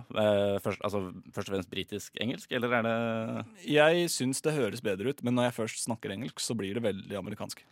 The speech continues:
Speaker 1: Ja, ja, men det, ja, for jeg merker at jeg, hvis jeg bare, hvis jeg snakker,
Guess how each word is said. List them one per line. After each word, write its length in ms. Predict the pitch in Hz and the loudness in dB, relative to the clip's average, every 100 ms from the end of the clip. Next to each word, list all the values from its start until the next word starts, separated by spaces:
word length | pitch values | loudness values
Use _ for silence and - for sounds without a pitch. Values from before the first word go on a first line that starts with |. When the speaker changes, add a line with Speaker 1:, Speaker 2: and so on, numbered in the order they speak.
| - - | -14 2
Speaker 1:
Ja, 140 | 117 123 - | 6 6 4
ja, 80 | 117 | 0
men 100 | 117 | 4
det, 140 | 113 113 110 110 107 - - - | 4 4 4 2 0 -4 -12 0
ja, 120 | 131 | 2
for 100 | 151 | 4
jeg 60 | 151 | 2
merker 180 | 131 131 | 4 4
at 60 | |
jeg, 140 | 139 131 | 4 2
hvis 160 | 131 | 0
jeg 60 | 143 | 2
bare, 200 | 139 127 117 | 2 0 -4
hvis 80 | |
jeg 80 | 135 | -4
snakker, 400 | 143 131 120 117 | -4 -2 0 0